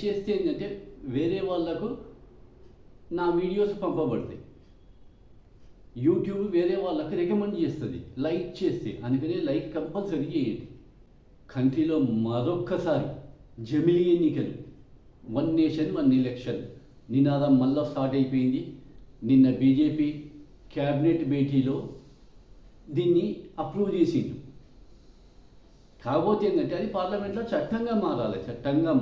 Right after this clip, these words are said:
మారితేనే అప్పుడు ఇంప్లి-, ఇంప్లిమెంటేషన్కి వస్తుంది. క్యాబినెట్ ఒప్పుకున్నంత మాత్రాన జరిగేది ఇది.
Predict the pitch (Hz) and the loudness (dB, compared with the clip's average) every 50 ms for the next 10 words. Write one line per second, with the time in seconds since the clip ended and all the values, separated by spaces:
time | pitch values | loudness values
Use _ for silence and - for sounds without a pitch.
0 | 107 107 104 107 117 123 131 - - 170 165 147 160 175 220 - - - - - | 2 2 0 -2 -2 -2 -2 -4 -2 -2 0 2 2 2 2 0 -2 -4 -8 -10
1 | - - - - - - - - - - - - - - - - 185 - 220 214 | -10 -12 -12 -14 -16 -20 -20 -20 -20 -20 -20 -20 -20 -16 -8 -8 -6 -4 0 0
2 | 220 202 196 196 - - 196 196 196 175 190 214 202 202 202 190 190 180 170 170 | 0 0 0 -4 -6 -6 -4 -4 -4 -4 -2 -2 -2 -2 -2 -2 0 0 2 2
3 | 156 143 - - 175 - - - 113 - - - - - - - - - - - | 2 0 0 0 -2 -4 -4 -6 -8 -8 -10 -12 -16 -18 -20 -20 -20 -20 -20 -20
4 | - - - - 101 95 101 113 120 135 156 175 175 175 175 180 165 - - 151 | -20 -20 -20 -14 -10 -6 -2 0 0 2 4 6 6 6 6 4 2 -2 -2 0
5 | 175 175 175 175 170 170 170 170 160 160 160 160 - - 175 170 170 180 175 170 | 0 2 4 4 4 2 0 -2 -2 -2 -2 -4 -4 -4 -2 -2 -2 -2 0 0
6 | 170 160 151 147 143 131 107 95 87 - | 0 0 0 0 0 -2 -2 -4 -6 -8